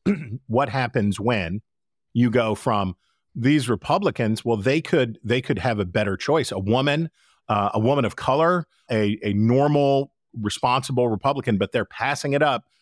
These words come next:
to have Donald Trump. Jeez Louise. As soon as you get into the game, all of a sudden it's like, "Well, actually, she's a racist also." And actually, yep, now that I, now that I think about it, DeSantis already went through this, and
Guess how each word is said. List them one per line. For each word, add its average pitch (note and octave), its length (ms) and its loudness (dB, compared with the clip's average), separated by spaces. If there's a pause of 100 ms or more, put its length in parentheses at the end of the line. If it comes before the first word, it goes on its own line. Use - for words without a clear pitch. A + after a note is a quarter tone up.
(180)
to G#2 140 -2
have F#2 320 -4
Donald B2 400 0
Trump. G#2+ 340 -4 (180)
Jeez C3 360 0
Louise. A#2+ 520 0 (380)
As A#2+ 180 0
soon F3 220 2
as C#3 140 2
you C3 100 0
get B2+ 180 0
into A#2 200 0
the G2 80 -4
game, C#3 340 0
all B2 160 0
of A#2+ 60 -2
a A2+ 40 -4
sudden A#2 200 0
it's G#2 180 -4
like, F#2 180 -2 (280)
"Well, D#3+ 160 0
actually, F3+ 500 0
she's F#3+ 380 -2
a F#3 80 2
racist B2 540 -2
also." - 420 -8 (480)
And B2+ 140 0
actually, C3+ 600 0
yep, C3 240 0 (140)
now C3 220 0
that D#3 120 0
I, C#3 200 2
now C#3 220 0
that D3+ 100 -2
I C3+ 100 2
think C3 180 -2
about G#2 220 -2
it, A2 180 -4
DeSantis C3+ 560 -2
already A#2 240 2
went G#2+ 240 0
through G2 240 -2
this, E2+ 420 -8 (400)
and G#2 640 -2